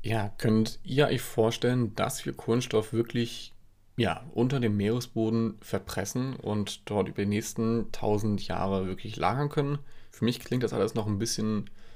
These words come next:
futuristisch und, ähm, wir haben eben auch schon, auch Klaus hat's ja schon angesprochen, es gibt Risiken, die, ähm, wir eben noch nicht kennen, eben Langzeitrisiken. Und es gibt auch noch ganz andere Risiken,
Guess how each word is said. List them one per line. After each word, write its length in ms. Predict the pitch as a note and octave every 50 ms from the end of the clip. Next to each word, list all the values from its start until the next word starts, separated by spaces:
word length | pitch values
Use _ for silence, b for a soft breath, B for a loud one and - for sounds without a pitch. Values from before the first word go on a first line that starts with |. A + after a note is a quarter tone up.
| B B B
futuristisch 840 | - - B2+ B2 - A2 G2+ A2 B2+ B2 - A#2 A2 G#2+ - - -
und, 400 | - G2+ G2+ G2+ G#2 G2+ - - -
ähm, 380 | G2 G2 G2 G2 G2+ F#2+ F2 F2 A2
wir 160 | G#2+ G#2+ G2+
haben 160 | A#2 B2 C3
eben 240 | A#2 - - - -
auch 140 | - G2+ -
schon, 260 | - - - - -
auch 220 | - - - -
Klaus 340 | - - A2 A2+ B2 A#2+ -
hat's 160 | G2+ - -
ja 80 | - G2
schon 140 | - - -
angesprochen, 520 | - F#2+ F#2+ F#2+ - - G#2 G#2 G#2+ G#2
es 200 | - G#2 - -
gibt 280 | - C3+ C3+ C3 - - - G2+ A2
Risiken, 640 | A2 A2 G#2+ A2 G#2 G#2 A2+ A#2 B2 B2+ A#2+ -
die, 400 | - G2+ G2+ G#2 G2+ G2+ G#2 G#2
ähm, 440 | G2+ - - G2+ G2+ G2 G2 G2 F#2+
wir 120 | G#2+ -
eben 140 | - F#2+ F#2+
noch 180 | F#2 F#2+ - A#2
nicht 240 | A2 - - -
kennen, 300 | - A2+ A2+ B2 C3+ - B B B B B B B B B B B -
eben 280 | - G#2 G2 G2 F#2+ -
Langzeitrisiken. 1160 | - F#2+ G2 G2+ A2 A2+ - - B2+ B2+ G#2 C3+ A#2+ A#2 A2 A2+ A#2 A2 - B2+ B2 B2 B2 B B B B B B B
Und 520 | - G#2+ G#2+ G#2+ G#2+ G#2+ G#2 G#2 G#2+ - -
es 160 | - - -
gibt 200 | - D3 D3 -
auch 60 | - D3+
noch 140 | C#3 C3
ganz 160 | - A#2 A2 -
andere 320 | - E3 E3+ D3 G2+ F#2
Risiken, 460 | F#2 F#2 E2+ - - - - - G#2